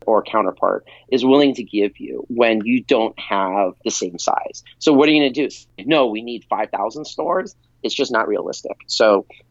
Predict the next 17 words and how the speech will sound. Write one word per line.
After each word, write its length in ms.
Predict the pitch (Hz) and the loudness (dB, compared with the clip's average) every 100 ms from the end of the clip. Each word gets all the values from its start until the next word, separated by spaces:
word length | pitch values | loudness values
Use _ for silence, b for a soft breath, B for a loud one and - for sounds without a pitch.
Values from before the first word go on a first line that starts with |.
| - | 0
you 80 | 131 | 2
know, 80 | |
people 320 | 127 175 170 151 | 2 0 0 2
have 160 | 143 | 2
to 100 | - | 0
be 140 | 131 127 | -2 0
realistic, 420 | 113 117 - 104 | 0 -2 -2 -4
and 100 | 101 | -4
I 20 | |
thought 160 | - 113 | 2 2
you 120 | 113 | 2
were 100 | 101 | 0
very 260 | - 98 101 | 2 0 0
realistic 540 | 98 104 - - - | -2 -4 -4 -6 -4
in 80 | - | 0
your 100 | 101 | 0
scenario. 440 | - 120 - - | 0 0 0 -4